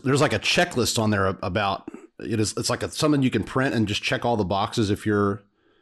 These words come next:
having problems with a heli, and go through and just go through every last little thing. And I, I remember very specifically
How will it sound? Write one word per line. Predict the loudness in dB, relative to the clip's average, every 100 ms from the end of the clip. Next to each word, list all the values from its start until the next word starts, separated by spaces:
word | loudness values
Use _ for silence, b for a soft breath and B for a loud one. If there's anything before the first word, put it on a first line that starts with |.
| _ _
having | -4 0 2
problems | 2 2 2 2
with |
a | 2
heli, | 2 4 4 4
and | 4
go | 2
through | 2 2 4 4
and | 2 0 -4 -4
just | -4 0
go | 0
through | 2 2 2
every | 2 2
last | 2 0 0
little | 0 0
thing. | 0 0 B B B
And | 0 2
I, | 2 0 0
I | 2
remember | 4 6 6 6
very | 6 4 2
specifically | 2 0 2 2 2 2 2 2